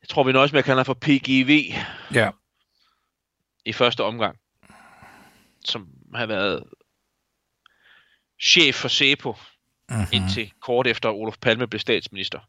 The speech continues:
Speaker 2: Ja.
Speaker 1: Og hvor at der i hvert fald er en del, der tyder på, at han måtte fratræde embedet som chef for sepo, fordi at ham og Olof Palme, de kunne ikke sammen.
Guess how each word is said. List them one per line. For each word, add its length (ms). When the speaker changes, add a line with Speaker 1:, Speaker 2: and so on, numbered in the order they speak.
Speaker 2:
Ja. 140
Speaker 1:
Og 140
hvor 460
at 220
der 80
i 40
hvert 120
fald 140
er 60
en 100
del, 220
der 60
tyder 320
på, 180
at 100
han 160
måtte 260
fratræde 880
embedet 380
som 260
chef 680
for 140
sepo, 420
fordi 300
at 100
ham 220
og 120
Olof 200
Palme, 260
de 120
kunne 340
ikke 220
sammen. 320